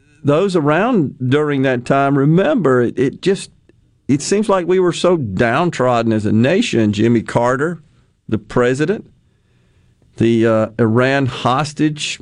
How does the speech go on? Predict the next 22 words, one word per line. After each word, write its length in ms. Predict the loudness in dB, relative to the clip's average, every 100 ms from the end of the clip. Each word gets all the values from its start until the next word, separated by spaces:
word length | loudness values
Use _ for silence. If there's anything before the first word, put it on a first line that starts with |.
| -14
situations, 880 | -4 -2 0 0 0 0 -2 -2 0
really 500 | 0 -2 0 0 2
what 300 | 2 0 0
gave 320 | -2 0 0
rise 480 | 0 2 0 -2 -4
to 140 | -2
news 760 | 0 2 2 2 0 -2 -4 -12 _ _ _ _ _ _ _ _
with 160 | -2 0
A 160 | 0 0
B 120 | -2
C's 300 | 0 0 2
Nightline, 640 | 0 0 0 0 0 0 2
news 420 | 2 2 0 -2 -8 _
outside 760 | -4 -4 -6 -4 -2 0 0
of 280 | 2 2 2
that 200 | 0 -2
thirty 360 | -4 -2 0 0
minutes 380 | 2 0 0 -4
a 40 |
day 340 | -2 -2 -2
you 200 | -2 -6
got 440 | -4 -4 -2 -4